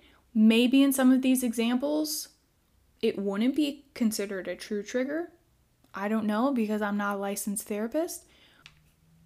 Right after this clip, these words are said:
And these examples I'm bringing up are just that. They're just examples.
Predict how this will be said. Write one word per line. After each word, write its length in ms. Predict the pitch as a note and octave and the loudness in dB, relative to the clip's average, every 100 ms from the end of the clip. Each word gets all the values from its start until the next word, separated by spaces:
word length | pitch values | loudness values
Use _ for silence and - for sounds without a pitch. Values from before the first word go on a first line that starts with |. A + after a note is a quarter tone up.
| _ - | _ -4
And 220 | A#3+ A3+ | 0 2
these 200 | A3+ A#3+ | 2 2
examples 500 | A#3 G#3 G#3+ A3 A#3+ | 0 0 -2 0 -2
I'm 200 | A3 G#3 | -2 -2
bringing 340 | G3+ G#3 G#3 G3+ | -2 -4 -4 -2
up 180 | A3 - | -4 -2
are 120 | G3+ | -4
just 360 | G3 G3+ G3 - | -2 -2 -2 -4
that. 300 | F3 G3+ - | -4 -4 -6
They're 200 | F#3+ F3+ | -8 -8
just 400 | F#3+ F#3+ F#3 F#3 | -6 -8 -6 -10
examples. 720 | F3+ F#3 F3+ G3 A#3+ C4 | -10 -10 -8 -4 -4 -6